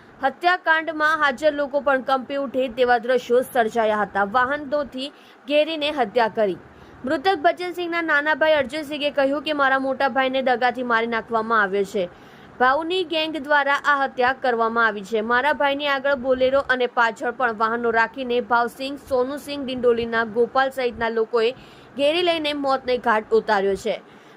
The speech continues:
ભાઉ પોતાના ઘરમાં માણસો રાખે છે, દારૂ, ભૂંડ સહિતની ગેરકાયદેસર પ્રવૃત્તિ કરતો હોવાના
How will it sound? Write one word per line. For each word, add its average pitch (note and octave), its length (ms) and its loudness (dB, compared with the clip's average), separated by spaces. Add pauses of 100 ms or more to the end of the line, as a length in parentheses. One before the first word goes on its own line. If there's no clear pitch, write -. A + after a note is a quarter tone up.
ભાઉ C4+ 220 2
પોતાના E4 400 -2
ઘરમાં C#4 380 0
માણસો C4 380 2
રાખે A#3+ 300 0
છે, C4 220 -2
દારૂ, B3 460 0
ભૂંડ B3+ 340 -6
સહિતની C4+ 400 -2
ગેરકાયદેસર A#3 840 0
પ્રવૃત્તિ A#3+ 520 -2
કરતો A#3 380 0
હોવાના A3 480 0